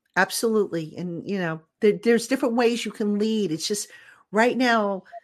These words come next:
it's like, I get the impression that these guys,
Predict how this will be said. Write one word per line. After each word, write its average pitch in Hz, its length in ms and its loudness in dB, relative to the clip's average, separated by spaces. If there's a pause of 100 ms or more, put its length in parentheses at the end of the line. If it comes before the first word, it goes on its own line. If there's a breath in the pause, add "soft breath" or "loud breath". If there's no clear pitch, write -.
(160 loud breath)
it's - 180 -8
like, 202 360 2 (240)
I 208 120 -6
get 247 200 -4
the 226 100 -2
impression 226 520 -4
that 196 120 -8
these 202 280 -6
guys, 220 680 -6